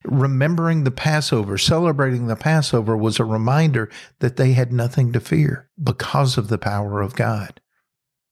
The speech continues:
For us, as we take communion and remember Jesus' work on the cross,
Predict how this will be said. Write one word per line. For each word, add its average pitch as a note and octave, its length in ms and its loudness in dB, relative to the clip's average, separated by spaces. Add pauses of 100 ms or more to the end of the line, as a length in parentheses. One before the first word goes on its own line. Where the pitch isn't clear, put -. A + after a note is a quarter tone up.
For B2+ 400 0
us, C3 380 0
as G#2+ 240 -2
we C3 260 2 (560)
take D#3 260 0
communion C3+ 560 4
and A2 220 2
remember B2 560 2 (360)
Jesus' B2 640 -2
work B2 360 -2
on A2+ 100 -2
the A2+ 80 -2
cross, A#2 560 -4